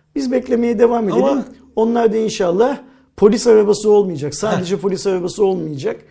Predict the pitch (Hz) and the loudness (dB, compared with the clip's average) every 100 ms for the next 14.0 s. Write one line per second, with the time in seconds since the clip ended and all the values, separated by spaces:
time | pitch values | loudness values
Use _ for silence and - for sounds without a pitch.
0 | _ _ - 233 226 208 185 185 175 165 | _ _ -2 0 2 0 -4 -4 -6 -6
1 | 180 175 170 165 170 151 196 196 196 - | -6 -4 -6 -6 -6 -6 -4 0 -2 -2
2 | 180 180 160 151 220 254 226 180 190 143 | -6 -4 -4 -6 -6 -2 -2 0 0 0
3 | 143 214 226 208 143 - 214 196 185 220 | -2 0 0 -2 -6 -6 -6 -8 -8 -6
4 | 202 175 139 - - 135 139 135 131 127 | -4 -2 -6 -8 -14 -12 -10 -10 -12 -12
5 | 127 131 127 127 - _ _ _ _ _ | -12 -14 -14 -16 -20 _ _ _ _ _
6 | _ _ _ _ _ _ 175 226 220 214 | _ _ _ _ _ _ -2 0 0 -2
7 | 185 214 233 - - 180 185 185 190 202 | 0 0 0 -4 -10 -4 -2 -2 -2 -2
8 | 190 190 175 208 185 196 170 175 190 196 | -2 -4 -2 -2 0 -2 -2 -4 -4 -4
9 | 180 175 175 165 - 175 170 170 170 160 | -6 -6 -8 -8 -8 -6 -4 -4 -6 -6
10 | 127 131 - 196 160 180 175 180 160 143 | -8 -6 -6 -4 -4 -4 -4 -4 -4 -4
11 | 139 135 170 214 - _ _ _ - 139 | -6 -6 -6 -6 -10 _ _ _ -12 -8
12 | 143 139 135 165 170 - 190 185 190 - | -6 -6 -6 -4 -4 -2 -2 0 -2 -4
13 | - 175 165 - 160 143 139 - 233 | -8 -8 -8 -8 -8 -6 -6 -2 -2